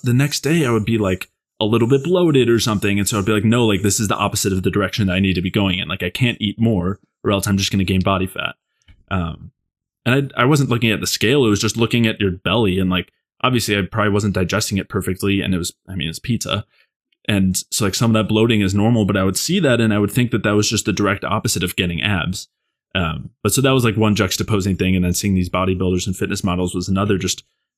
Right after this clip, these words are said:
um, complete juxtaposition. So that, that kind of led me to questioning things a little bit there as far as the calorie model. And it wasn't conscious. I wasn't really thinking, like, "Maybe that's all wrong."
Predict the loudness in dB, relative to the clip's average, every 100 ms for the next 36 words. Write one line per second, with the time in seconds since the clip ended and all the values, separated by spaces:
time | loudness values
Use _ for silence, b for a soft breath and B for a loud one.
0 | _ -4 -4 -4 -8 _ -6 -2 -4 -6
1 | _ -6 -4 -4 -2 0 0 2 2 2
2 | 2 0 B B _ -4 -4 -2 0 0
3 | 0 0 2 2 4 4 2 0 -2 -2
4 | 0 0 0 0 0 0 0 0 0 0
5 | 0 0 -2 -2 0 0 -2 _ -10 -6
6 | -2 0 0 0 0 0 0 2 2 0
7 | -2 -6 -2 0 0 -2 -2 0 0 0
8 | 0 0 0 -2 -2 -4 -4 -4 0 0
9 | 0 0 -2 -2 0 0 -2 -2 -4